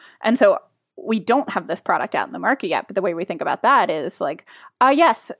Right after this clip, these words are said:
you know, maybe, let's say they had a security status page." Again, I don't know if this is quite the right form factor, but it's kinda easy to visualize, right? And we imagine something where a company's like, "Look, this is my security status page."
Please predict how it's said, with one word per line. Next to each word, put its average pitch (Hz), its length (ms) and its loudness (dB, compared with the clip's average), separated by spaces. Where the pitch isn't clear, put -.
you 233 100 2
know, 214 80 6
maybe, 233 220 0
let's 254 160 2
say 254 140 4
they 240 80 4
had 226 100 4
a 214 40 0
security 269 380 0
status 170 340 0
page." - 440 -8
Again, - 140 -8
I 139 60 -10
don't - 220 -8
know 190 120 -2
if 175 100 -8
this 208 160 -4
is - 80 -20
quite - 220 -2
the 226 60 0
right 214 180 0
form 220 180 0
factor, - 320 -4
but 285 120 -4
it's - 120 -16
kinda - 240 -8
easy 208 260 -8
to 170 60 -6
visualize, 220 720 -8
right? 220 340 4
And 226 180 -2
we 269 120 4
imagine 220 360 2
something 190 320 -4
where 175 120 0
a 175 40 -2
company's 196 360 -4
like, 185 160 -2
"Look, 415 160 2
this 233 180 -2
is 214 60 -6
my 262 80 2
security 220 400 -2
status 359 340 2
page." - 400 -12